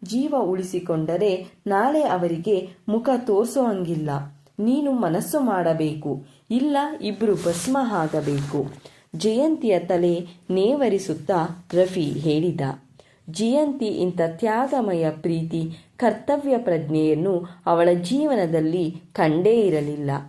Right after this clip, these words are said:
ಇದ್ದ ಬದ್ದ ಶಕ್ತಿಯನ್ನೆಲ್ಲ ಒಗ್ಗೂಡಿಸಿಕೊಂಡು, "ಪ್ರಯತ್ನಿಸ್ತೀನಿ ನಡಿ ರಫಿ"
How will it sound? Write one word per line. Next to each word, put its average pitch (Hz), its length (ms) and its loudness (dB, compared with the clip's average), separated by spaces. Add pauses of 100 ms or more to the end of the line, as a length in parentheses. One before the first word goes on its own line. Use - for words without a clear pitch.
(400)
ಇದ್ದ 247 300 0
ಬದ್ದ 180 300 2 (100)
ಶಕ್ತಿಯನ್ನೆಲ್ಲ 180 1000 0
ಒಗ್ಗೂಡಿಸಿಕೊಂಡು, 156 1300 0 (300)
"ಪ್ರಯತ್ನಿಸ್ತೀನಿ 208 1080 0
ನಡಿ 151 380 0
ರಫಿ" 147 480 -4